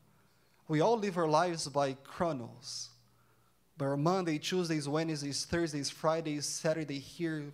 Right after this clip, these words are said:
Sunday coming up tomorrow. We have,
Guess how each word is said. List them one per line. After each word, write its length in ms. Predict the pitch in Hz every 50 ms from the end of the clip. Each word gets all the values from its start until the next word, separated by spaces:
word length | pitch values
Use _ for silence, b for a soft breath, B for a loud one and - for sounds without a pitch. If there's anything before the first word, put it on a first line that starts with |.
| - -
Sunday 460 | - - - - - 165 165 160 156
coming 280 | 151 - 170 156 151 147
up 140 | 147 143 143
tomorrow. 600 | - - - 135 139 151 160 156 147 147 - - B B B B B B B B B B B B B B B B B B _ - - - 170
We 160 | 160 180 175
have, 340 | 185 180 185 185 180 175